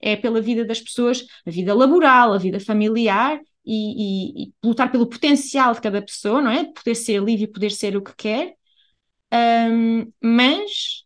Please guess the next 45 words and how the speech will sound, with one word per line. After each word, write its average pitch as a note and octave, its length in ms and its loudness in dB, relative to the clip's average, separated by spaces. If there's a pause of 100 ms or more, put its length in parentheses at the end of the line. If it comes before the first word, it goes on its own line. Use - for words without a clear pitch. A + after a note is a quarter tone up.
(120)
neste C#4 460 2 (140)
tema, C#4 280 2
<laughs> - 20 4
neste C#4 320 2
tópico C#4 400 -2
em A#3 80 0
particular, A3+ 720 -4 (560)
as A#3+ 160 -4
questões, C#4 380 -2
às C#4+ 100 2
vezes D#4+ 160 -6
estamos D#4 220 -2
a D4+ 40 -4
falar E4+ 180 2
de E4 80 -12
sobrevivência, E4+ 1000 -4
não G3+ 100 -2
estamos, B3 440 0
é, - 80 -4
é, A3 440 -2 (200)
é, G#3+ 40 -2
é G#3+ 40 0
mesmo, C4 500 0
é C4 100 2
limite E4+ 680 0 (580)
e D4 220 0
é, E4+ 640 -4 (140)
é, D#4+ 960 -2 (800)
pronto, C4+ 240 -6
e - 60 -8
é - 20 -6
muito, F3 340 -8
e F3+ 100 0
muito G3 200 2
preocupante, A#3+ 460 2
ou A#3 40 0
seja, G3 200 -4
nós G3+ 80 -2
continuamos C4 380 4
a D4+ 120 2
ter E4+ 240 -2
que - 120 -4
lutar C#4+ 320 0
por B3 120 0
isto D#4 260 2